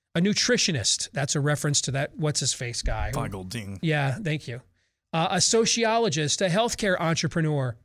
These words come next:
Speaker 1: which now enjoyed the support of both the U S government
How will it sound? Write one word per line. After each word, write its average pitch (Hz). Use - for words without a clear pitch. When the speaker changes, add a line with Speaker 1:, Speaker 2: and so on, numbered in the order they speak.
Speaker 1:
which 190
now 233
enjoyed 226
the 220
support 185
of 147
both 165
the 151
U 202
S 214
government 190